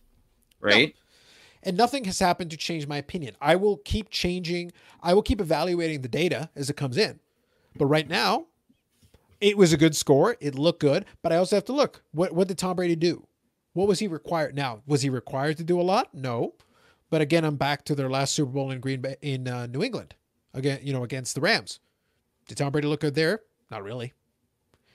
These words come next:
Speaker 1: In the Super Bowl, they wanna give the M V P to the quarterback almost every time.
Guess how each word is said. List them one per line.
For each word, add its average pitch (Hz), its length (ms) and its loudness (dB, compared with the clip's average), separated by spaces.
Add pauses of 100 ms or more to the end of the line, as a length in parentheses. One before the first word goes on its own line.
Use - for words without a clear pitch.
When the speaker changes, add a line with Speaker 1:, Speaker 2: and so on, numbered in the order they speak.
(480)
Speaker 1:
In 170 200 0
the 262 60 -4
Super 262 300 2
Bowl, 160 220 4
they 147 120 2
wanna 160 300 0
give 147 360 -2
the 139 180 -4
M 139 100 -4
V 139 120 -2
P 139 200 -4
to 131 60 -6
the 123 80 -10
quarterback 120 580 -4 (100)
almost 127 280 -8
every 135 180 -2
time. 127 300 -6